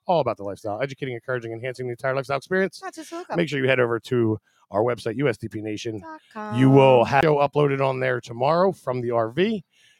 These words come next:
Speaker 1: You will have, um, the audio uploaded on there as well, um, and it'll also be uploaded to Facebook, depending on how my Wi-Fi works out. Um, but definitely the website, definitely the audio will be up there.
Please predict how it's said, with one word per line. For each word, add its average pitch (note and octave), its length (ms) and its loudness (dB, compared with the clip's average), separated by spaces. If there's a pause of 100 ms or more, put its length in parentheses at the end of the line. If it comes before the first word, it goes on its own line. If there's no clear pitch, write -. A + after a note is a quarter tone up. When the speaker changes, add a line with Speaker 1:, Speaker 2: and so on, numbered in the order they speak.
Speaker 1:
You B2 180 0
will B2 180 4
have, A#2+ 680 -2
um, G#2 500 -4 (160)
the - 120 -14
audio D3 380 2
uploaded C3 560 -2
on A#2 160 -4
there A2 220 -4
as G#2 200 -8
well, C#3+ 420 2 (360)
um, G#2+ 340 2
and A#2 160 -6
it'll A#2 220 -4
also A#2 280 -2
be A2 120 -8
uploaded G#2 420 -6
to A2 100 -16
Facebook, A2+ 500 -4 (960)
depending B2+ 300 -2
on A#2 60 -6
how A#2 120 -6
my G#2+ 120 -2
Wi-Fi G#2 400 -4
works G2 260 -6
out. G2 160 -12 (100)
Um, G#2 400 -2 (240)
but A#2 160 2 (360)
definitely C#3+ 300 0
the B2+ 80 -2
website, B2+ 420 -2 (120)
definitely B2 300 -2
the A#2+ 80 -6
audio A2 280 0
will G#2 100 -2
be A2 80 -6
up G2+ 120 -6
there. G#2+ 280 -4